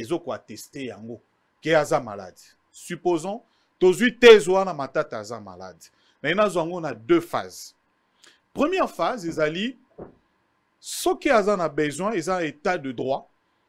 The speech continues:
eza droit na ye, abima, akende ko se faire soigner, place ya moni ke, akoki ko se faire soigner librement, oyo aza na confiance ya ba médecin wana bako soigner ye, y a pas de problème.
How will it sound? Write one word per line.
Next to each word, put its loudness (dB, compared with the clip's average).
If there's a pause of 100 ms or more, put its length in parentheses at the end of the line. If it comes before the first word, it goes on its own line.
(460)
eza 0
droit 6
na -4
ye, -6
abima, -2 (520)
akende -4
ko -8
se -12
faire -8
soigner, -8
place -4
ya 0
moni -8
ke, -8 (260)
akoki -2
ko 0
se -4
faire 2
soigner -6
librement, -6 (320)
oyo 6
aza 2
na 0
confiance -2
ya 0
ba -2
médecin -6
wana -6
bako -8
soigner -8
ye, -2 (260)
y 0
a 0
pas 0
de -2
problème. 0